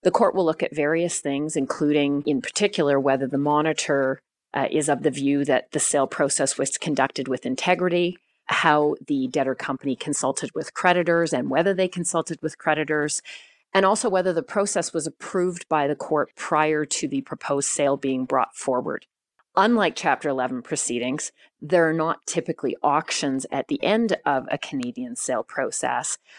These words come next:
but rather the highest and best bid is brought forward for approval.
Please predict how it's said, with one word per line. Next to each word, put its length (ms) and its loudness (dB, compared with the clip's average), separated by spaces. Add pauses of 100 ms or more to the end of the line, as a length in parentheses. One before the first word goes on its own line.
(140)
but 200 4
rather 400 2
the 100 -2
highest 440 -2
and 120 -6
best 280 -4
bid 220 -2
is 120 -4
brought 280 -4
forward 380 -2
for 160 -4
approval. 520 -4